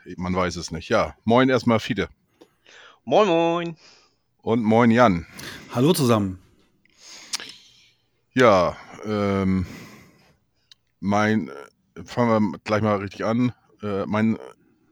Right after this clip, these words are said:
Speaker 1: Kommentar zum Spiel. Ich hab, ich weiß fast gar nichts mehr, ehrlich gesagt. Das war, äh, <laughs> äh, ich, äh,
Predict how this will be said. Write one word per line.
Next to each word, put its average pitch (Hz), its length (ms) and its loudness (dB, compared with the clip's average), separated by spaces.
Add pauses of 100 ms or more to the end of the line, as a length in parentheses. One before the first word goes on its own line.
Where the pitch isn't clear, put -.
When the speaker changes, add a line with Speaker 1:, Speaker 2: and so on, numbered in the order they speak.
Speaker 1:
Kommentar 110 460 0
zum 104 220 -6
Spiel. 117 440 -6 (840)
Ich - 140 -6
hab, 107 80 -2 (360)
ich - 160 -20
weiß 101 160 2
fast - 200 -12
gar 87 120 -4
nichts 82 220 -8
mehr, 80 180 -12
ehrlich 82 280 -16
gesagt. 143 320 0
Das - 240 -12
war, 104 280 2
äh, 107 380 -2 (2250)
<laughs> - 0 -
äh, 113 320 4 (220)
ich, - 580 -4
äh, 104 400 2